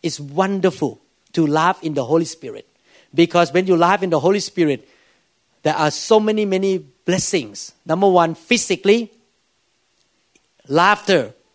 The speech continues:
produce good hormone from your brain that make you look younger.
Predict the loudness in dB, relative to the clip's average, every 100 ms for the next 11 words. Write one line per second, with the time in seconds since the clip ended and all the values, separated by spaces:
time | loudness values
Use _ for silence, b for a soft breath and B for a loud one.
0 | _ _ _ _ -2 0 6 6 4 -2
1 | 0 0 4 2 6 6 4 2 0 0
2 | 2 -2 -2 -6 -14 _ b b b -4
3 | 0 -2 0 0 0 -2 -10 -8 -8 -18